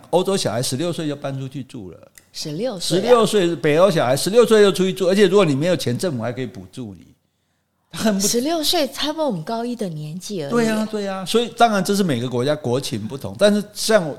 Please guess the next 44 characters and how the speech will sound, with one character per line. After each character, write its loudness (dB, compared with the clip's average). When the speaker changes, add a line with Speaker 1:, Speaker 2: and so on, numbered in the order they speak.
Speaker 1:
对 4
我 4
们 -2
来 2
讲， -2
我 -8
们 -6
六 0
十 -6
岁 -4
都 -2
还 -2
希 -10
望 -2
小 -10
孩 -12
都 -10
待 -6
在 -10
家 -4
里。 -2
Speaker 2:
哦。 -2
Speaker 1:
<laughs> -12
所 -2
以 -2
这， 6
这 2
就 4
是 -2
造 4
成 -2
一 -2
个 -4
问 -6
题， -6
就 -12
是 -8
所 -4
以 2
我 0
们， -4
我 -4
们 -4
要 -2